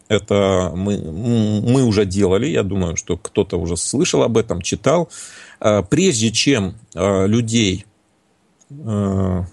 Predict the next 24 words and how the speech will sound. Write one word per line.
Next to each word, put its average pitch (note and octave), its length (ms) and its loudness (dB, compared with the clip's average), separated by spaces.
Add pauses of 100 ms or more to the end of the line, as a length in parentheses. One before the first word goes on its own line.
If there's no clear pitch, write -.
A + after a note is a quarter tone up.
(340)
добровольцев, F#2+ 1300 -2
э, F2+ 520 -2
которые G2 400 -2 (140)
изъявили A2+ 460 2
желание F#2+ 440 0
участвовать F2+ 520 -4
в F2+ 40 -4
экспериментах, F#2+ 680 -4 (380)
э, G2+ 380 2
к - 60 -8
ним D3+ 200 2
допустить, C#3+ 460 -2
естественно, F3+ 880 0
э, A2+ 240 2
мы, B2+ 500 0 (160)
э, G#2+ 220 0
собирались, A2+ 720 0
э, A#2+ 320 2 (240)
узким A#2 300 -2
составом D#3 720 0
и C#3+ 280 0
рассуждали A2+ 600 0
на A2 160 0
тему, F#2+ 400 -2